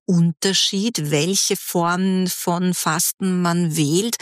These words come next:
Oder müsste man vielleicht sogar auf die jeweilige Persönlichkeit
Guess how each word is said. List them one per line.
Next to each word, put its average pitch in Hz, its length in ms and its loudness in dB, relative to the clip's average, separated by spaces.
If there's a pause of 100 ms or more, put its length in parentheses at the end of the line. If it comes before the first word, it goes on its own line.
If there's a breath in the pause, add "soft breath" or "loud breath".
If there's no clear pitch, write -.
(480 loud breath)
Oder 175 280 2
müsste 156 360 2
man 175 160 0
vielleicht 160 340 0
sogar 156 380 0
auf 156 140 -2
die 170 100 -2
jeweilige 160 440 0
Persönlichkeit 202 1000 0